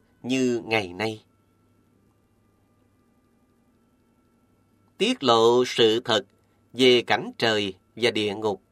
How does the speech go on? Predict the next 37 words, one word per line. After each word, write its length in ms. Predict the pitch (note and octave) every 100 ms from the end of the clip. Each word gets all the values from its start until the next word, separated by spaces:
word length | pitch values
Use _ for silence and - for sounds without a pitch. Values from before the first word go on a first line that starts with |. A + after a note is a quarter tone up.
| _ _ _ _ _ _ _ _ _ _ _ _ _ _ _ _ _ _ _ _ _ _
Trong 200 | - D#3
khi 360 | C#3 D3 C#3+ C#3
Ngài 180 | B2+ A#2+
A 140 | C#3
Chan 420 | C#3 C#3+ C#3 C3+ C3
đang 220 | C#3 B2+
giải 160 | A2+ A2
thích 220 | F3+ F#3+
giáo 260 | A#2+ B2 C#3
pháp 320 | - D#3+ G3+ - _ - -
và 360 | C3 C3 B2+
những 280 | B2 A#2+ D3+
diễn 220 | A#2 A#2+
biến 220 | C3+ D#3
xảy 260 | A3+ A#2+ A#2
ra 380 | D3+ B2+ B2 A#2 - _ -
liên 220 | D3+ C#3+
quan 260 | C#3 C3+ C3
đến 440 | B2 C#3 D3 C3+ -
chúng 200 | D3 G#3
sanh 280 | - C#3 B2+
vô 140 | D#3+
hình 280 | C#3 A2+ G2 F2 _ _ -
và 220 | B2 A#2+
những 200 | A2+ C3
cảnh 200 | A#2 A#2
giới 180 | C3 E3
khác 220 | F3 F3
nhau, 360 | B2 A#2 A2+ - _ _ _
một 180 | - C3+
vị 140 | B2 B2
A 160 | D3
Chan 440 | D3+ D3 C#3 C3+ C3
đệ 160 | A2+ A2+
tử 280 | A2 A2+ E3+
của 120 | F3+
Ngài 340 | A#2+ G#2 F#2+